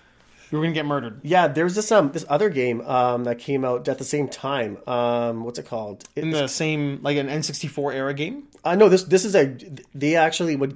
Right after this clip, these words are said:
Speaker 2: Xbox is doing, they're kinda leaving the Xbox One generation behind.
Speaker 1: Really?
Speaker 2: Yeah.
Speaker 1: Oh, wow.
Speaker 2: 'Cause they said, like, these new games now, they're like, they,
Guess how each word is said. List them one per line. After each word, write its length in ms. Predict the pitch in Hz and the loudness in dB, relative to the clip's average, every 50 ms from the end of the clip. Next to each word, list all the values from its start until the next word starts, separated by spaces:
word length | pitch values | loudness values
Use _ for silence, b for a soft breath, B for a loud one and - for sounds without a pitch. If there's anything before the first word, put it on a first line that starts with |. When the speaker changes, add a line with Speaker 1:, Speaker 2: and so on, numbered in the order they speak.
| - - | -4 -4
Speaker 2:
Xbox 400 | 135 123 - - 180 175 175 175 | -4 -4 -2 -2 -4 -2 -2 -4
is 80 | 143 | -4
doing, 140 | - 147 147 | -2 -2 0
they're 120 | 131 120 117 | 0 0 0
kinda 200 | - 135 139 131 | 0 0 0 0
leaving 220 | 120 131 127 131 | 0 -2 -4 -4
the 40 | 127 | -4
Xbox 400 | 101 117 - - 127 120 117 - | -6 -8 -8 -8 -8 -8 -8 -6
One 140 | 131 127 120 | -6 -6 -4
generation 380 | 120 123 120 120 117 117 - 117 | -4 -6 -6 -6 -6 -8 -8 -12
behind. 340 | 110 110 107 120 165 185 - - - | -10 -8 -6 -6 -8 -8 -10 -14 -6
Speaker 1:
Really? 380 | - 151 185 240 226 139 117 - _ - | 0 2 2 2 2 0 -6 -8 _ -4
Speaker 2:
Yeah. 200 | 131 131 110 - - - - - | 0 0 0 0 -2 -8 -14 -14
Speaker 1:
Oh, 40 | 190 | -12
wow. 360 | 262 302 202 113 107 92 90 | -10 -10 -10 -10 -12 -10 -6
Speaker 2:
'Cause 140 | 104 151 143 | -4 -2 -2
they 60 | 156 143 | 0 2
said, 100 | 175 165 | 2 2
like, 140 | 143 135 | 2 2
these 180 | 147 147 135 127 | 0 -4 -4 -2
new 140 | 131 147 160 | -2 -2 0
games 280 | 139 147 147 151 143 | 2 4 2 2 2
now, 220 | 139 131 127 131 147 | 0 0 2 2 2
they're 120 | 156 147 | 2 2
like, 200 | 135 120 117 117 | 2 0 -2 -4
they, 60 | - | -8